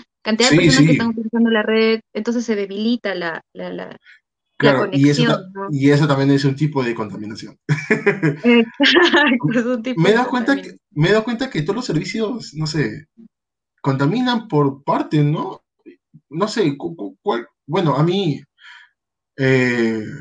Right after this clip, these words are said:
Speaker 2: un profesor me comentó que subí, por ejemplo, una foto, video a un servidor, ya sea YouTube, Facebook, cualquier otra plataforma,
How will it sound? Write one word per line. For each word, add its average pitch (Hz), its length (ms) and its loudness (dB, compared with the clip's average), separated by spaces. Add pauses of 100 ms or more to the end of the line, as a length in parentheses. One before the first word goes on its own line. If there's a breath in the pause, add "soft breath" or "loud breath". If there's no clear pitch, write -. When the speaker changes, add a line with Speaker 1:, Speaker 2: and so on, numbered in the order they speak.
(300)
Speaker 2:
un 131 120 -6
profesor 139 360 2
me 151 120 4
comentó 123 520 -2
que 120 460 -2 (220)
subí, 131 340 2
por 135 140 2
ejemplo, 135 260 2
una 127 160 2
foto, 131 420 2
video 113 760 -2 (640)
a 120 140 -6
un 123 420 -4
servidor, 123 580 2 (840)
ya 131 200 -2
sea 127 460 4
YouTube, 120 320 -2
Facebook, 117 260 0
cualquier 117 260 2
otra 147 200 2
plataforma, 117 540 -2